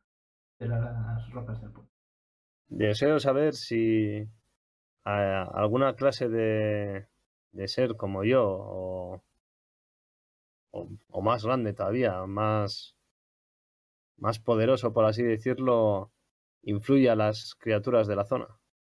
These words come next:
Speaker 2: No, si lo habéis sentido en algún momento, o habéis, os habéis percatado que animales que en general se comportan de una manera,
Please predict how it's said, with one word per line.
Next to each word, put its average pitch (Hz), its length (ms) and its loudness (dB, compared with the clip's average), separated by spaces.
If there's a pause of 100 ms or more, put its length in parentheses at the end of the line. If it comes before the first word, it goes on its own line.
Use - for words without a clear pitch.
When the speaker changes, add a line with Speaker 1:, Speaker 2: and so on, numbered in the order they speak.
(840)
Speaker 2:
No, 101 400 0
si 101 300 -4
lo 95 120 0
habéis 113 180 2
sentido 120 340 2
en 113 60 4
algún 110 200 2
momento, 110 460 0
o 98 120 2
habéis, 110 480 0 (360)
os 107 140 -8
habéis 113 160 -2
percatado 113 600 2
que 107 480 0 (480)
animales 110 560 0
que 113 240 0
en 107 60 -2
general 113 340 -2
se 107 120 -4
comportan 110 460 0
de 113 60 0
una 113 120 2
manera, 117 520 2